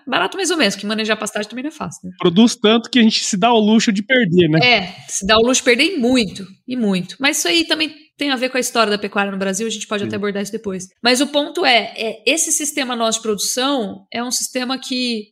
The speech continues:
Speaker 1: pouquíssimas pessoas, pou-, pouquíssimo, aliás, quase nenhum país tem. Tem ali um pouco no, no Paraguai, na região do Chaco, um pouco na Argentina, um pouco na Colômbia, mas eles não têm área, cara. Olha o tanto de co-, né, fo-, fora a questão hídrica que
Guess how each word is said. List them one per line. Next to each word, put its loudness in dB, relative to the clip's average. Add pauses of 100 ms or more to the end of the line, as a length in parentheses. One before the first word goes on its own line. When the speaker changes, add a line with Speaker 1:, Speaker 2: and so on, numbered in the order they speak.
Speaker 1:
pouquíssimas -4
pessoas, -4
pou-, -12
pouquíssimo, -4
aliás, 0 (140)
quase -6
nenhum -4
país -4
tem. -2
Tem 2
ali 2
um -6
pouco 0
no, -2
no -8
Paraguai, 2
na -4
região -4
do -4
Chaco, -2
um -8
pouco -14
na -6
Argentina, -4
um -20
pouco 0
na -2
Colômbia, 0
mas -2
eles -4
não -10
têm -2
área, 2
cara. -4
Olha -8
o -18
tanto -10
de -6
co-, -14 (100)
né, -12 (240)
fo-, -6 (100)
fora 4
a -2
questão -6
hídrica -4
que -12